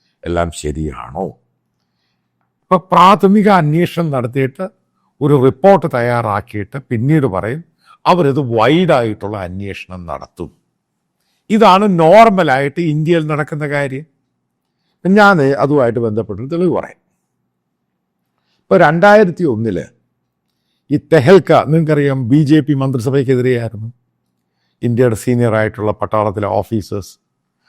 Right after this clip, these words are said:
അതേപോലെ സീനിയർ പൊളിറ്റീഷ്യൻസ്, ബ്യൂറോക്രാറ്റ്സ്, അവർക്കെതിരെ ഞാനാണ് ഈ സ്റ്റിംഗ് ഓപ്പറേഷൻ നടത്തിയത്. ഏകദേശം നൂറ്റിയഞ്ച്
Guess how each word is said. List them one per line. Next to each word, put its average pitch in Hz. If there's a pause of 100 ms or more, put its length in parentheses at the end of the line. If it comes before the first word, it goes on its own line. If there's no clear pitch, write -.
(200)
അതേപോലെ 110 (420)
സീനിയർ 131
പൊളിറ്റീഷ്യൻസ്, 104 (260)
ബ്യൂറോക്രാറ്റ്സ്, 90 (480)
അവർക്കെതിരെ 165
ഞാനാണ് 156
ഈ 147
സ്റ്റിംഗ് 156
ഓപ്പറേഷൻ 143
നടത്തിയത്. 143 (1000)
ഏകദേശം 147
നൂറ്റിയഞ്ച് 143